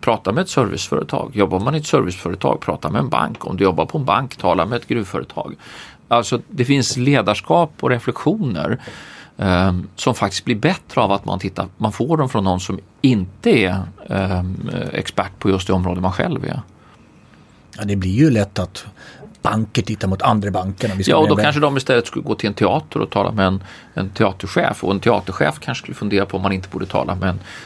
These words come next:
Speaker 1: en detaljhandelsbolag. Alltså det, det finns väldiga fördelar därför att det finns saker som finns överallt. Kreativitet, analytisk förmåga, genomförande och förankring. Men de ter sig väldigt olika.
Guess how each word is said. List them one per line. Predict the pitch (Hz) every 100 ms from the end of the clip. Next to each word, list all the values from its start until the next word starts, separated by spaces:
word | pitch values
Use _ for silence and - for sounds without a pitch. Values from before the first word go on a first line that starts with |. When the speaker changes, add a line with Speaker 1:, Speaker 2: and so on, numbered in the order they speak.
| -
Speaker 1:
en | 92
detaljhandelsbolag. | 95 - - 98 78 - 139 - -
Alltså | - 113 -
det, | 139 139
det | 147
finns | 131 151 127 -
väldiga | 156 143 175
fördelar | 151 143 107 95 101 90 - - - -
därför | 110 117
att | 104 -
det | -
finns | 147 139
saker | 123 104 107
som | 104 98 95 -
finns | 104 95
överallt. | 90 80 - 196 -
Kreativitet, | 98 95 92 92 95 113 - - - - _ - - _ _ -
analytisk | 101 95 95 95 -
förmåga, | 98 90 95 101 196 - _ -
genomförande | 110 110 98 92 95 87
och | 92
förankring. | 95 - - - 165 - - -
Men | - 117
de | 120
ter | - 135 185
sig | 151 175
väldigt | 110 92 92
olika. | 90 131 170 -